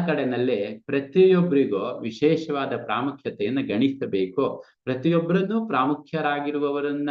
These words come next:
ಆ, ಅನ್ನುವ ತರಹ ನಾವು ಕನ್ಸಿಡರ್ ಮಾಡ್ಬೇಕು ನಮ್ಮ ಮೈಂಡ್ ಅಲ್ಲಿ ಒಳಗಡೆಗೆ.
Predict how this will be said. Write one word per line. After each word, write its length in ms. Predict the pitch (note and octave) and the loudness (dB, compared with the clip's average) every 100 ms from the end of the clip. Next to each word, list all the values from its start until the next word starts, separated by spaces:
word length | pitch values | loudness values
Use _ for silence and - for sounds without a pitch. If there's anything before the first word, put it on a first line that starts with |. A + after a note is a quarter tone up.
| C#3+ C3+ | -6 -4
ಆ, 380 | B2+ B2 B2 | -4 -2 -2
ಅನ್ನುವ 280 | C3+ D3 D3 | -2 0 -2
ತರಹ 300 | C#3+ D3+ E3 B2+ | -2 -4 -4 -4
ನಾವು 360 | A2+ D3+ E3+ - | -2 0 0 -2
ಕನ್ಸಿಡರ್ 480 | B2 B2 F#3 C3 G#2 | -6 -4 -4 -4 -6
ಮಾಡ್ಬೇಕು 420 | F#2 F2 F2 G#2 | -8 -10 -6 -4
ನಮ್ಮ 280 | C3+ D#3+ E3 | -4 -2 -2
ಮೈಂಡ್ 340 | D#3 A2+ F#2 | -2 -4 -6
ಅಲ್ಲಿ 140 | F2+ | -6
ಒಳಗಡೆಗೆ. 720 | G#2+ C3+ B2+ G#2 F#2 - _ | -4 -2 -2 -4 -8 -12 _